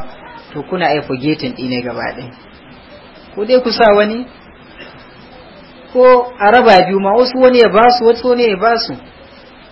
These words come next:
Ko kuma a'a, kai ku yi tabbatun jami'in gaba ɗaya, kowa ya abi tai daban-daban babu komi. Ina ji wanga bayani mun taɓa ne cikin Ba'ul Musalli. To haka ala ayi halin ba wai dole bane sai shi zai bada sallah ɗin.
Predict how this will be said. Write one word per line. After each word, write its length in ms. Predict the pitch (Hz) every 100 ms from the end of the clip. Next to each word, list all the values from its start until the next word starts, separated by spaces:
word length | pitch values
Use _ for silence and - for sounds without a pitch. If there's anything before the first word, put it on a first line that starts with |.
| -
Ko 180 | 233 254
kuma 220 | 254 254 247
a'a, 360 | 247 226 165 - - - -
kai 140 | 220
ku 80 | 214
yi 80 | 233
tabbatun 420 | 247 254 - 214 208
jami'in 300 | 233 214 185
gaba 220 | 185 196
ɗaya, 120 | 202 196
kowa 160 | 247 247
ya 140 | 208
abi 200 | 175 190
tai 140 | 202 190
daban-daban 540 | 160 156 147 139 143
babu 240 | 180 156
komi. 300 | - 127 123 113 - - - - - - - 202
Ina 160 | 214
ji 80 | 185
wanga 240 | 202 190 180
bayani 260 | 170 165
mun 120 | 160
taɓa 260 | 165 175 156
ne 120 | 139
cikin 260 | 131 151 143
Ba'ul 240 | 143 123
Musalli. 400 | 127 - 120 120 - - - - - - - - - -
To 60 | 185
haka 200 | 240 214
ala 120 | 208 233
ayi 120 | 220
halin 320 | 220 226 185
ba 120 | 170
wai 160 | 180 196
dole 280 | 196 226 190
bane 220 | 175 170 143
sai 80 | 175
shi 160 | 165 180
zai 120 | 165 139
bada 200 | 131 127
sallah 380 | 107 - 104
ɗin. 140 | 101